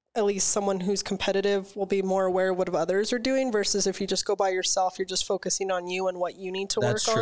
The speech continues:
Speaker 2: true.
Speaker 1: on.
Speaker 2: Yeah.
Speaker 1: Um, but it is a little scary either way. I, I did a
Speaker 2: Yeah, you did that golf
Speaker 1: cla-,
Speaker 2: camp
Speaker 1: yeah,
Speaker 2: out
Speaker 1: yeah,
Speaker 2: a
Speaker 1: with,
Speaker 2: couple summers ago.
Speaker 1: yeah, and that was, that was fine. I also think it's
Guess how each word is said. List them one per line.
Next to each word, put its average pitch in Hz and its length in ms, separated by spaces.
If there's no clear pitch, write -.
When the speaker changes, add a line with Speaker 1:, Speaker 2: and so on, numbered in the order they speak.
Speaker 2:
true. - 80
Speaker 1:
on. 220 80
Speaker 2:
Yeah. 208 260
Speaker 1:
Um, 196 120
but 226 160
it 277 80
is 294 180
a 240 60
little 208 180
scary 196 480
either 190 200
way. 185 180
I, 202 200
I 233 120
did 277 240
a 202 400
Speaker 2:
Yeah, 151 140
you 139 160
did 147 120
that 131 160
golf 123 200
Speaker 1:
cla-, 220 100
Speaker 2:
camp 139 160
Speaker 1:
yeah, 226 180
Speaker 2:
out 226 140
Speaker 1:
yeah, 220 160
Speaker 2:
a 214 40
Speaker 1:
with, 220 140
Speaker 2:
couple 131 240
summers 139 340
ago. 247 100
Speaker 1:
yeah, 208 360
and 208 80
that 254 180
was, 233 220
that 302 160
was 277 120
fine. 196 340
I 233 160
also 240 260
think 233 220
it's - 300